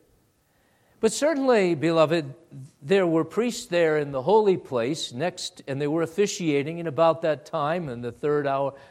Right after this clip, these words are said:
the ninth hour of the day, the evening offerings, they were there.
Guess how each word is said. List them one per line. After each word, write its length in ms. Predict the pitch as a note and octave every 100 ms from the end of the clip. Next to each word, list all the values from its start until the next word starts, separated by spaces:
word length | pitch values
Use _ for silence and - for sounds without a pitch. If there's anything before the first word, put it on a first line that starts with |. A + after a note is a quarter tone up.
| -
the 80 | C3+
ninth 300 | D#3+ D#3+ E3
hour 240 | D3 C#3+
of 140 | B2
the 60 | C3+
day, 520 | A#2 D3 C#3+ F3+ D3 - -
the 220 | D3+ D#3 D#3+
evening 480 | D#3+ C#3+ C#3+ C3+ B2 _ -
offerings, 640 | C#3+ C#3+ D3+ D3 E3+ E3
they 160 | E3 D3+
were 240 | C3+ C#3+ C#3 - -
there. 640 | G#2 D#3+ D#3+ D#3 F3+ G#3+